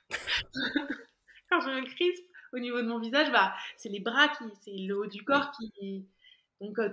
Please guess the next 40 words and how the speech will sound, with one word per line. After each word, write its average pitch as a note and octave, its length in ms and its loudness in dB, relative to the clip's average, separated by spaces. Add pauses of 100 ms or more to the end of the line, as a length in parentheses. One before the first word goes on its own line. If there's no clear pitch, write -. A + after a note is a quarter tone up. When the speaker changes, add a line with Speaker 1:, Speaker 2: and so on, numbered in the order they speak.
Speaker 1:
tout, D4 340 4
ça A3 200 0
m'est-, G#3+ 180 2
ça A3 140 -2
m'empêche G#3+ 440 0
de G#3+ 60 -4
respirer, A#3+ 580 2
ça C4+ 120 -6
m'empêche G3+ 380 -4
de, G3+ 360 -4
de G3 140 -6
faire G3+ 260 -10
des, F#3+ 500 -6
des G#3 80 -2
bonnes G3+ 200 -2
fins A#3 140 -6
de A3+ 60 -4
course. - 300 -10 (260)
Speaker 2:
Est-ce F#3+ 120 0
que B3 60 4
ton A#3 160 6
objectif G3 440 4
pour F#3 160 2
deux F#3 100 8
mille F#3 160 10
vingt-trois, F#3 300 4
c'est G3 120 -8
toujours F3+ 200 0
le F3 80 6
record F3 220 -4
de F3 80 -2
France ? - 400 -6
J'avais E3+ 260 0
vu F#3 100 -4
que - 40 -8
t'avais E3 180 2
un D#3+ 100 2
thème G#3 340 4
par F3+ 180 0
année. F3+ 320 4